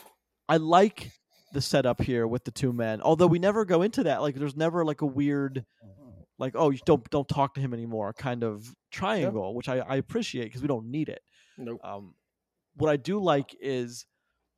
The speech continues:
Speaker 1: of course, the setup of tr-, um, Joel being a c-, uh, he's a cop.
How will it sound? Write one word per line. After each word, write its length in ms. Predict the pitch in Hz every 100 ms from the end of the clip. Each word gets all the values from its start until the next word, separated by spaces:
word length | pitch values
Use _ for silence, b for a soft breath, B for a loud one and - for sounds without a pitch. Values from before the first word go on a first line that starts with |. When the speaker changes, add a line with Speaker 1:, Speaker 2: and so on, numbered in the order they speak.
| _ _ _ _ _
Speaker 1:
of 100 | 139
course, 300 | - 185 170
the 60 | 160
setup 400 | - 147 135 131 -
of 440 | 131 120 110 - _ _ - _
tr-, 240 | - - 127
um, 480 | 139 127 127 135 135
Joel 280 | 151 156
being 220 | 151 151 135
a 20 |
c-, 140 | - -
uh, 300 | 147 135 156
he's 160 | 156
a 60 | 165
cop. 340 | - 117 113